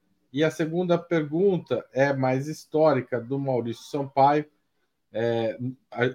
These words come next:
é, a gente, você responde ela, mas não vamos perder o foco da entrevista. Em sessenta e quatro era possível, com Jango e Brizola, resistir ao golpe?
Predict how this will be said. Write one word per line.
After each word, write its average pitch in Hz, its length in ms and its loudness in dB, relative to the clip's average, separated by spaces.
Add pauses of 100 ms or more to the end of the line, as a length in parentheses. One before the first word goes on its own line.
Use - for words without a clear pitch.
(160)
é, 131 100 2
a 127 140 4
gente, 127 320 -8
você - 200 -2
responde 139 540 0
ela, 139 180 4
mas 143 200 -2
não 139 100 -4
vamos 160 220 2
perder 156 180 2
o 165 80 4
foco 143 400 2
da 151 100 0
entrevista. 131 520 -2
Em - 20 -18
sessenta 160 400 0
e - 20 2
quatro 160 320 4
era 170 160 6
possível, 147 600 -2
com 131 180 -4
Jango 135 300 0
e 127 40 2
Brizola, 117 480 0
resistir 113 440 -6
ao 101 120 0
golpe? 135 480 2